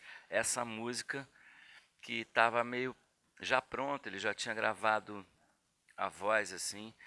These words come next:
e, e no, depois até a gente mudou um pouco a música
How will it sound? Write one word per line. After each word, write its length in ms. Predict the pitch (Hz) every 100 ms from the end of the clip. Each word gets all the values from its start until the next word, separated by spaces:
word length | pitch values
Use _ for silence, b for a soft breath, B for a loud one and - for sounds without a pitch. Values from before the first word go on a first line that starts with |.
| B B B 92
e, 440 | 95 90 87 85
e 460 | 82 87 85 85 85 B B B
no, 160 | 98 113 _ _
depois 340 | - 104 120 123
até 180 | 113 135
a 60 |
gente 260 | 135 139 139
mudou 300 | 131 101 127
um 100 | 120
pouco 320 | - 110 110
a 20 |
música 580 | 101 101 120 117 - 98